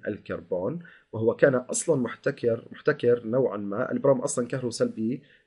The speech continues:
آه، لنرسم كل إلكترونات التكافؤ للبروم. إذا لديه هذا الإلكترون عند ذلك الجانب من،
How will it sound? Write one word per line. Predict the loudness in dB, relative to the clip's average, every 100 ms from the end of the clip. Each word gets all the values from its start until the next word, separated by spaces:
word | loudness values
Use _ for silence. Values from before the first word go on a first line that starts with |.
| -4
آه، | 0 0
لنرسم | 2 0 -2 -6
كل | -4 -4
إلكترونات | -4 -6 -4 -4 -4
التكافؤ | -8 -6 -6 -4
للبروم. | -4 -6 -2 -2 -2 -4
إذا | -4
لديه | -2 -2 -4 -2
هذا | -2
الإلكترون | -2 -6 _ -2 -2 -2
عند | -4 -4
ذلك | -2 -2 -4
الجانب | -6 -4 -6 -8
من، | -10